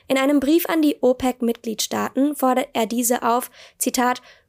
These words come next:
"proaktiv jeden Text oder jede Formulierung abzulehnen, die auf Energie abzielt." Bislang sind keine finalen Entscheidungen getroffen worden. Allerdings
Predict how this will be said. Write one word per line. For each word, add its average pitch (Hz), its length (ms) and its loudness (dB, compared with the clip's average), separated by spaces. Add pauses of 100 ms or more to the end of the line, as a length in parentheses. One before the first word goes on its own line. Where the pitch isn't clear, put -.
"proaktiv 269 880 0
jeden 247 460 -2
Text - 500 -2
oder 220 220 2
jede 240 300 0
Formulierung 233 580 0
abzulehnen, 220 600 -2 (400)
die 247 160 -2
auf 247 180 -4
Energie 220 440 -2
abzielt." - 640 -8 (680)
Bislang 302 340 0
sind 330 200 0
keine 254 340 0
finalen 247 360 2
Entscheidungen 220 520 -2
getroffen 214 480 -4
worden. 202 380 -8 (260)
Allerdings 240 580 2